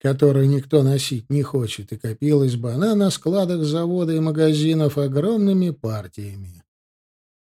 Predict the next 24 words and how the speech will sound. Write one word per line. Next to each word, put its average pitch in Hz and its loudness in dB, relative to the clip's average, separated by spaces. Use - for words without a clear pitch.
Просто 151 2
поражает, 131 -4
как - -10
велика 127 -2
фантазия 143 0
советских 135 -2
чиновников 156 0
по 143 -4
реализации 139 0
проектов, 147 -4
которые 135 -2
наносят 170 0
прямой 170 0
ущерб 156 -4
экономике 143 -2
и 147 -2
являются 196 -2
пустым 156 -2
и 147 0
бессмысленным 165 -2
вредительством 143 -2
в - -8
чистом 135 -6
виде. 113 -6